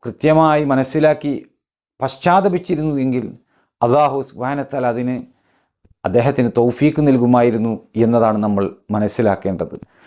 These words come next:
സഹോദരങ്ങളെ, നമ്മളൊക്കെ ഒരുപാട് നന്മകൾ ചെയ്യാൻ വേണ്ടി ആഗ്രഹിക്കാറുണ്ട്. വിവിധങ്ങളായിട്ടുള്ള നന്മകൾ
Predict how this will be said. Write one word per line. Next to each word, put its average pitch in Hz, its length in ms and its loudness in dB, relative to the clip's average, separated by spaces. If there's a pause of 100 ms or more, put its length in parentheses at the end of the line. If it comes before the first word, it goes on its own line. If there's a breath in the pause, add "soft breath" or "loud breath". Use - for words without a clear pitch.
(120 soft breath)
സഹോദരങ്ങളെ, 180 760 2 (260 soft breath)
നമ്മളൊക്കെ 220 400 2
ഒരുപാട് 202 360 4
നന്മകൾ 185 480 0
ചെയ്യാൻ 160 380 -4
വേണ്ടി 139 360 -8 (240)
ആഗ്രഹിക്കാറുണ്ട്. 117 840 0 (380 soft breath)
വിവിധങ്ങളായിട്ടുള്ള 180 1200 2 (220 soft breath)
നന്മകൾ 185 680 2